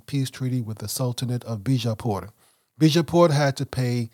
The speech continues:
ten million rupees and surrender a bunch of forts to the Mughals, and with that, Prince Aurangzeb withdrew back to, uh, Ahmednagar. All right, so now with all of this going on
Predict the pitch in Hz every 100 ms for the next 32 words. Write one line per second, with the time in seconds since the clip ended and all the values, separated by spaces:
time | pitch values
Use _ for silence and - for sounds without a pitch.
0 | _ - 147 135 131 123 113 165 170 180
1 | 175 151 135 131 131 - 120 127 131 131
2 | 131 117 107 120 113 120 107 - 113 107
3 | - - 117 110 110 147 139 147 143 -
4 | 123 120 117 117 120 - 113 110 - -
5 | - - - _ - 135 120 - 120 110
6 | 110 107 107 98 95 113 131 139 113 120
7 | 117 113 - 107 98 107 107 - - 104
8 | 104 - _ _ _ _ - 113 - 110
9 | 87 113 101 101 92 98 - _ _ _
10 | _ _ - 147 139 110 143 160 185 185
11 | 190 190 190 156 165 160 147 139 139